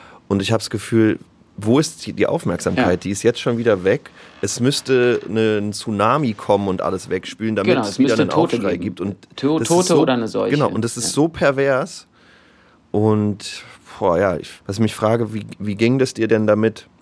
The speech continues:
Speaker 1: während du da durchgegangen bist? Also kommt man sich nicht wie ein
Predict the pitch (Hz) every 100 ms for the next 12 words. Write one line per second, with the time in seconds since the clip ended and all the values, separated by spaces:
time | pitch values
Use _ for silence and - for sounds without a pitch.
0 | _ _ _ _ _ _ _ _ _ _
1 | - _ - 104 117 120 104 98 101 151
2 | - 104 85 87 85 - 90 92 - 117
3 | - 101 101 110 117 113 107 101